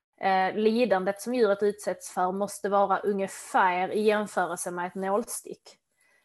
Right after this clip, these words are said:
Så att provfiske till exempel, eller när du studerar hur fiskar rör sig eller hur fåglar rör sig fritt,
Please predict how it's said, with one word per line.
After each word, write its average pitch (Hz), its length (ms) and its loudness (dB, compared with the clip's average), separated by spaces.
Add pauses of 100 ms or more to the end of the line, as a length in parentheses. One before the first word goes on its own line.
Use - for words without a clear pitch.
(120)
Så - 140 0
att 208 220 2 (200)
provfiske 233 1000 0
till 208 220 4
exempel, 196 760 0
eller 196 160 2
när 202 100 2
du 208 100 4
studerar 202 520 2
hur 190 120 -6
fiskar 202 540 -6
rör 196 220 0
sig 196 240 -2
eller 196 140 0
hur 190 100 -6
fåglar 196 460 -2
rör 190 180 -4
sig 180 180 -10
fritt, - 460 -10